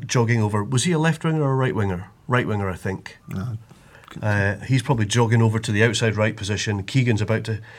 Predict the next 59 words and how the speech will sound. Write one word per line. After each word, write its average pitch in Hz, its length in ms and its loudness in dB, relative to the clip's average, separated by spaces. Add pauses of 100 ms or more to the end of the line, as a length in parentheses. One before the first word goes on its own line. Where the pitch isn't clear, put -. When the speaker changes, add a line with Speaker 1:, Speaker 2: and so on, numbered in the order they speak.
(300)
Speaker 1:
pass 123 260 0
that 113 180 -2
ball 107 160 2
back 110 280 0
to - 120 -6
the 101 100 -4
dugout, 104 480 0
and 104 100 -6
just, 110 240 -4 (160)
the 110 100 -6
referee's 110 340 -4
probably 113 200 -4
just 101 200 -8
blown 110 200 2
up 110 140 -4
to - 80 -6
get 117 140 2
Speaker 2:
Yeah. 117 100 6
Speaker 1:
red 117 120 4
Speaker 2:
It's, 151 120 4
Speaker 1:
last - 0 -
Speaker 2:
it's 165 120 6
Speaker 1:
night's 165 60 4
Speaker 2:
almost, 170 320 8
Speaker 1:
score. 127 60 2
Speaker 2:
it's 139 140 0
almost 147 260 6
that 120 160 6
look 113 240 2
as 107 140 2
if 113 200 0
they've 107 160 0
been 104 180 2
lined 104 340 4
up 104 160 -2
or 123 60 0
something, 113 440 0
and 104 140 4
then 101 360 2
the - 160 2
Speaker 1:
Yeah. 107 100 8
Speaker 2:
referee 117 200 6
blows 110 280 4
a - 20 0
Speaker 1:
And 95 80 4
they're 110 60 6
Speaker 2:
whistle 117 180 6
and 110 40 8
they 113 60 8
Speaker 1:
bursting 113 160 8
Speaker 2:
all 117 80 8
Speaker 1:
away. 104 200 4
Speaker 2:
burst - 300 2
Speaker 1:
Yeah, 110 60 6
Speaker 2:
away. - 0 -
Speaker 1:
exactly, 107 340 6
Speaker 2:
That's 113 160 0
Speaker 1:
exactly 113 460 0
that. 90 220 -6